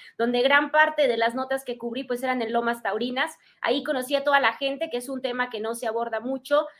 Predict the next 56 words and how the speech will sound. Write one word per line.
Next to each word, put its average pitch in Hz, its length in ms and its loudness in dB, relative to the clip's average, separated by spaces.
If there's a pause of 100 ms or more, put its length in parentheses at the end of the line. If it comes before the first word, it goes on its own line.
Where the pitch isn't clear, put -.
(100)
pero 233 140 0
es 240 80 0
el 240 160 0
tema, 247 320 0
pues, 214 160 -6
de 208 80 -4
todos 240 200 0
los 226 140 -2
daños 233 300 -2
colaterales 202 560 -4
que 202 120 -10
causó 202 480 -2
a 220 100 -2
mucha 269 500 -6
gente 247 440 -2
en 208 100 -6
la 190 120 -8
zona, 254 500 -2 (260)
que 247 100 0
imagínate, 240 600 -2
yo 240 120 0
creo 240 140 -4
que 247 60 -8
en 233 80 -4
algún 220 200 -2
momento 233 360 -2
lo 226 100 -4
he 226 60 -6
platicado, 233 720 0 (200)
pero 220 300 -2
que 233 280 0
esperaba 269 680 2
que, 220 300 -4
que 240 120 -2
Luis 240 120 -4
Donaldo 269 360 -2
Colosio 240 400 -4
fuera 254 180 -4
la 233 120 -2
persona 240 380 -6
que 240 80 -10
lo 202 100 -8
salvara, 208 460 -2
¿no? 202 140 -4
Que 240 100 -6
permitiera 220 540 -6
que 233 60 -6
le 208 100 -6
pusieran 240 340 -6
sus 233 140 -18
escaleritas, 208 640 -8
que 214 80 -10
le 208 100 -4
pavimentaran 208 560 -2
la 226 140 -2
calle. 240 380 -4